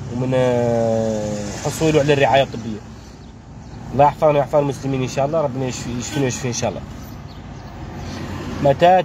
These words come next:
تتوقع أن تنتهي هذه المهزلة؟ دعرور تجونين.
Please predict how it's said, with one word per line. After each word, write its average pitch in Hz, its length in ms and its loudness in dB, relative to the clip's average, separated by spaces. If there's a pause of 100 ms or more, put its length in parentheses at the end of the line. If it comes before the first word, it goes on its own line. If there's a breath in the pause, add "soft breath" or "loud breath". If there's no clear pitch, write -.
تتوقع 156 680 0 (100)
أن 139 120 -4 (100)
تنتهي 151 680 -2
هذه 151 600 2 (640)
المهزلة؟ 135 800 2 (1120)
دعرور 147 720 2
تجونين. 131 460 -2